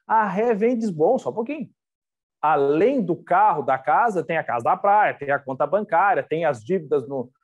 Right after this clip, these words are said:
no, nos, nos bancos, enfim.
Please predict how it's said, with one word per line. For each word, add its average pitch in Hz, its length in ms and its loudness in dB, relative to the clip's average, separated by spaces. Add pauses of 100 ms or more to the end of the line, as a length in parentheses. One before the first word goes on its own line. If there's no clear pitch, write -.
(220)
no, 127 640 -6
nos, 120 400 -8
nos 127 300 -8
bancos, 151 500 -2
enfim. 170 480 -10